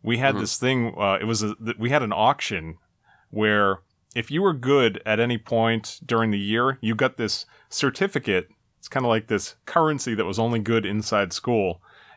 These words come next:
Speaker 1: and,
Speaker 2: Right.
Speaker 1: uh, you would hold on to them. And so anytime you did your homework or they observed you helping others or whatever, they would give you these, like, good behavior certificates that you held on to, these coupons. And at, towards the end of the year,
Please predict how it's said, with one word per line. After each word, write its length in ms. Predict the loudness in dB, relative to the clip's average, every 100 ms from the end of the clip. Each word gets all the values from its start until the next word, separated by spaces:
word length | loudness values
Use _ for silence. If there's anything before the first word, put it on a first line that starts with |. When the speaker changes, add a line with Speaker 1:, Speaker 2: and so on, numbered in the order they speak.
| -4
Speaker 1:
and, 300 | 0 0 2
Speaker 2:
Right. 140 | 2
Speaker 1:
uh, 80 | 0
you 240 | -2 0 0
would 120 | 2
hold 260 | 0 2
on 200 | 2 2
to 100 | 2 -2
them. 240 | -2 -4 -8 _ _ _ _
And 120 | -8 -2
so 120 | 0
anytime 380 | 0 0 0 0
you 80 | -2
did 180 | -4
your 120 | -4 -2
homework 680 | 0 2 2 2 2 -2
or 240 | -4 -4 -6 -12 -20 -10
they 120 | -2 0
observed 460 | 0 2 2 2
you 100 | -2
helping 380 | 0 0 0 0
others 600 | 2 4 4 4 2 2
or 100 | 0
whatever, 500 | 4 4 4 2 0 -4 -4
they 140 | 0
would 160 | 2 2
give 180 | 0 0
you 180 | 2 0
these, 400 | 0 0 -2 -8 _ _
like, 200 | -6 -4
good 200 | -2 -2
behavior 760 | 0 -2 0 0 2 2 2 -2 -14 _
certificates 720 | -4 -2 0 -2 -2 -6 -6
that 100 | -8
you 180 | -6 -6
held 260 | 0 0 2
on 160 | 0
to, 100 | -2
these 220 | -8 -8 -6
coupons. 600 | -4 0 -2 -2 -8 -12 _ _ _ -2
And 360 | 0 2 0 0
at, 200 | 0 0
towards 280 | 0 0 0
the 100 | 0
end 100 | 0
of 60 | 0
the 100 | -2
year, 440 | 2 2 2 0